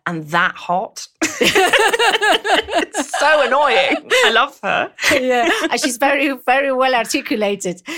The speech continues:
Speaker 2: Yeah, it was brilliant
Speaker 1: I
Speaker 2: to talk,
Speaker 1: know.
Speaker 2: it was brilliant to talk to her. So, um,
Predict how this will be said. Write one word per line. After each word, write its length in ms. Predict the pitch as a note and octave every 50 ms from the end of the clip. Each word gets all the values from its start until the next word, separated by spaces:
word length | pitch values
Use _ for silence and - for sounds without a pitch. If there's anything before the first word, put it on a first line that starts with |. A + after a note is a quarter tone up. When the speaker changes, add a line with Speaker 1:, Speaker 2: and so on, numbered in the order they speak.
| D4+ -
Speaker 2:
Yeah, 100 | C4 B3+
it 80 | B3
was 140 | G#3 A#3+ A#3
brilliant 360 | - B3 C#4+ D4 C4+ B3+ F#3
Speaker 1:
I 40 | F#3+
Speaker 2:
to 60 | F#3+
talk, 220 | G3 F#3 F#3 F#3 F3+
Speaker 1:
know. 380 | E3 D#3+ D#3 D3+ C#3+ D4 C4 F#3
Speaker 2:
it 60 | B3
was 180 | A#3+ B3 B3 B3
brilliant 300 | B3 C4+ C4 B3 A#3 A3+
to 80 | A#3 A3
talk 220 | A3 B3+ B3+ B3
to 140 | - A#3 G3+
her. 180 | G3+ F#3+ F3+ F#3+
So, 360 | - - C4 A#3+ A#3+ A#3 A3+ A3+ C4+ - - - -
um, 440 | C4+ C4+ C4 B3 A#3+ A#3+ A#3+ A#3